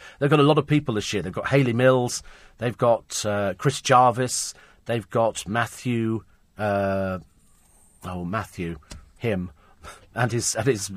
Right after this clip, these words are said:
his, his son's doing pantomime with him as well. And they're doing Ugly Sisters. He was in Game for It. Matthew,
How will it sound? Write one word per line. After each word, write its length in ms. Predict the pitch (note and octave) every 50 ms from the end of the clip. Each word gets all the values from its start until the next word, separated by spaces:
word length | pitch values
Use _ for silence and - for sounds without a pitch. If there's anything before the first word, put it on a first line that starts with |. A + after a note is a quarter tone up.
| A2 - -
his, 180 | A#2 - -
his 200 | - - C3 -
son's 420 | - - D3 C#3+ D3 A#2+ A2+ G#2+ -
doing 320 | - G2 F2+ F2 F2 D#2+ - _ _
pantomime 480 | - - G2 F#2 E2 - F#2+ F2 F2 E2+
with 140 | F#2+ F#2 F2+
him 80 | F2
as 100 | F#2+ -
well. 220 | - A2 F#2+ F#2 - - - - - -
And 80 | G#2+
they're 80 | B2 A#2
doing 260 | G2+ B2+ C3 A#2+ A2 G#2
Ugly 300 | A#2+ B2 - A#2 A2+ G#2+
Sisters. 640 | - - B2+ A2+ - - - F2 D#2+ D#2+ - - - _ _ _ _ _ _ _ _ _ _ _ _ _ _ _ _ _ _ _ - - -
He 80 | C#3+
was 120 | C#3+ C3 C3+
in 100 | C3+ B2+
Game 220 | - B2+ B2+ A#2+
for 100 | - B2+
It. 60 | A#2+
Matthew, 440 | B2 D3 D3+ D3+ - C3+ C3+ C3+ B2+